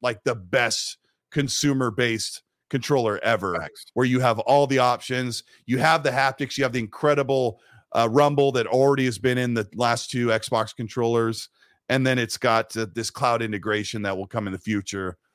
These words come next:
Speaker 1: That's the thing that excites
Speaker 2: Yes.
Speaker 1: me the most, because I'm bummed that there's no mid-gen refresh console.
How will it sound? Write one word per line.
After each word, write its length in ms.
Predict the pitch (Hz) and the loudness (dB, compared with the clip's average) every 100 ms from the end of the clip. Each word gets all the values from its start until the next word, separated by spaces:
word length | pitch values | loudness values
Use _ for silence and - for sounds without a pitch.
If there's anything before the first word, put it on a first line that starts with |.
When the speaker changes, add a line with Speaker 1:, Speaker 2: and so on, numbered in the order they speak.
| _ _ | _ _
Speaker 1:
That's 220 | 131 147 - | 4 4 0
the 80 | |
thing 180 | 135 120 | -2 -2
that 80 | 107 | -2
excites 420 | 95 - 98 92 | -6 -4 -4 -4
Speaker 2:
Yes. 80 | 107 | -8
Speaker 1:
me 40 | |
the 120 | 92 101 | -4 -2
most, 180 | 101 | -2
because 180 | - 107 | -4 -8
I'm 140 | 95 85 | -8 -2
bummed 460 | 123 117 101 87 - _ _ - | 0 2 0 -6 -14 _ _ -8
that 180 | 101 | -4
there's 200 | 107 98 | -4 -4
no 140 | 101 98 | -4 -4
mid-gen 440 | 92 87 92 90 | -4 -4 -4 -6
refresh 580 | 87 85 90 87 78 - | -4 -6 -6 -6 -6 -10
console. 540 | - 85 80 80 67 | -10 -8 -6 -8 -10